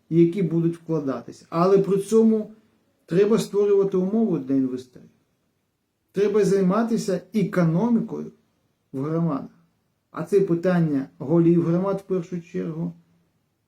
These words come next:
і питання посадовців, які є в Києві. І між ними має відбуватися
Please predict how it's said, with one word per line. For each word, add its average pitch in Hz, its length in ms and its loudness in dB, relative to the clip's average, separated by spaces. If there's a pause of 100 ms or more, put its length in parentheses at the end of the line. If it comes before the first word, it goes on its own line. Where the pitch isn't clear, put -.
(260)
і 214 160 -2
питання 220 880 0 (1400)
посадовців, 202 920 -2 (1000)
які 170 360 -2
є 185 440 0 (2000)
в - 80 -20
Києві. 180 520 -2 (640)
І 180 120 2
між 190 240 2
ними 226 280 4
має 196 220 2
відбуватися 170 880 -2